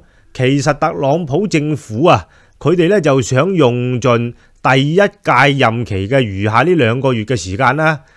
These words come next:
去加強美國同埋台灣之間嘅關係，無論喺軍事上，抑或係經貿合作上，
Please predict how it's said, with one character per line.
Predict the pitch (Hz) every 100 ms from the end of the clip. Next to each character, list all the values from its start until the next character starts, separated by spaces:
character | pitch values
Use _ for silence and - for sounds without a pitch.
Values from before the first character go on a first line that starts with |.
| _ -
去 | 156
加 | 156 208 170 143
強 | 110 95
美 | 101 107 131
國 | 139 107
同 | 101
埋 | 92
台 | 92
灣 | 95 110 160
之 | 151 151
間 | 160
嘅 | 139 113
關 | 151 117
係， | 104 90 87 - - - -
無 | 123 135
論 | 147
喺 | 143 190
軍 | 208 170
事 | 127 120
上， | 107 113 127
抑 | 190
或 | 165
係 | 117 120 -
經 | 165
貿 | 131 107
合 | 107
作 | 98 120
上， | - 110 92